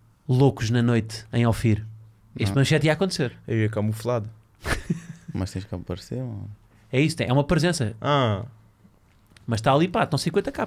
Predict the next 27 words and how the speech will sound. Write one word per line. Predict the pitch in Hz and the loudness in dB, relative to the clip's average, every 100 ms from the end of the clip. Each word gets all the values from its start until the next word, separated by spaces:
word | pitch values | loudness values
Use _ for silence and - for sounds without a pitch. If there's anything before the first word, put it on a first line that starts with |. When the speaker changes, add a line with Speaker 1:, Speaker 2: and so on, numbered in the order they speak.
| - | -6
Speaker 1:
feitos | - 151 | -4 -2
naquela | 139 131 147 | -2 0 0
noite. | 151 120 - - - - | 0 -6 -10 -20 -10 0
Speaker 2:
Tu | - | 2
só | 156 165 | 6 6
tens | 165 | 4
que | - | 4
ir | 156 | 6
lá, | 170 403 - _ _ _ _ _ - | 6 4 -6 _ _ _ _ _ -20
receber | - - 156 | -8 2 2
o | |
teu | 156 | 4
dinheiro, | 147 139 151 180 | 4 6 4 2
Speaker 1:
Tens | - 110 | -4 -2
que | 131 | 0
ir | |
lá, | 123 160 240 - _ - | 2 2 0 -6 _ 0
Speaker 2:
a-, | 120 - | 0 2
apareceres | 123 131 131 147 | 2 2 2 0
para | - | 2
toda | 131 131 | 0 4
a | 131 | 4
gente | 131 165 - - - | 4 2 0 -12 -6
e | 123 | 2
Speaker 1:
Yeah. | 143 | 6
Speaker 2:
ir | 151 | 8
embora. | 147 120 107 | 8 6 4